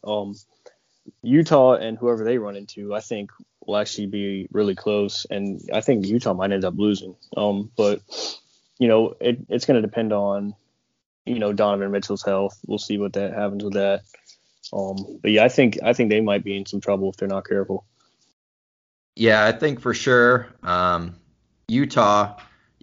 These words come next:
Speaker 2: you feel good about 'em if you're a Jazz fan, but you don't feel completely comfortable as, you know, even in the first round that we're gonna get through the first and second round. So it's gonna be tough for any team out west.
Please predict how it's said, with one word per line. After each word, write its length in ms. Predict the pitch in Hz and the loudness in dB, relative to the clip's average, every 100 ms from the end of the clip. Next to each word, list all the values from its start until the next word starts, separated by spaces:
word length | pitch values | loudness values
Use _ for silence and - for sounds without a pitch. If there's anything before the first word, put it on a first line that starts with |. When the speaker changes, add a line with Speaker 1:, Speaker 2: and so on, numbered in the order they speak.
| - | -14
Speaker 2:
you 180 | - 117 | -6 -2
feel 220 | 160 151 | 4 4
good 240 | 143 147 | 6 4
about 320 | 151 151 156 | 6 6 8
'em 260 | 160 165 139 | 6 0 -6
if 180 | 110 117 | -10 0
you're 120 | 131 | 2
a 40 | 117 | 2
Jazz 420 | 113 113 131 127 | 4 4 4 0
fan, 340 | 135 139 139 | -4 -2 -2
but 140 | 107 90 | -4 -2
you 80 | |
don't 280 | 104 110 110 | 0 0 -2
feel 260 | 113 107 101 | 0 2 2
completely 580 | - 98 117 117 101 101 | -2 -4 -2 0 0 -2
comfortable 800 | - 113 117 90 85 82 71 - | 0 0 -2 -2 0 -2 -4 -2
as, 480 | 90 87 82 - - | 0 0 -2 -10 -10
you 100 | 87 | -2
know, 300 | 90 85 80 | 0 0 0
even 240 | 113 107 104 | 0 2 4
in 80 | 98 | 2
the 60 | |
first 380 | 92 104 95 - | 0 2 2 0
round 440 | 104 98 85 80 - | 0 2 0 -2 -10
that 180 | 85 - | -12 -8
we're 120 | 92 | -6
gonna 180 | 95 90 | -6 -2
get 240 | 90 - | -4 -4
through 140 | 101 | -4
the 60 | 90 | -4
first 400 | - 98 92 - | -2 0 0 -2
and 100 | 92 | -10
second 300 | - 98 - | -4 -4 -4
round. 340 | - 92 87 80 | -2 0 0 -2
So 260 | 104 90 - - _ | -6 -6 -8 -20 _
it's 120 | - | -2
gonna 140 | 147 | 0
be 100 | 139 | 2
tough 340 | 123 127 123 - | 6 6 6 4
for 140 | 110 | 0
any 180 | 113 113 | 0 -2
team 320 | 110 113 101 | -2 -2 2
out 220 | 92 - | 0 2
west. 480 | 98 95 95 - | 0 0 0 -6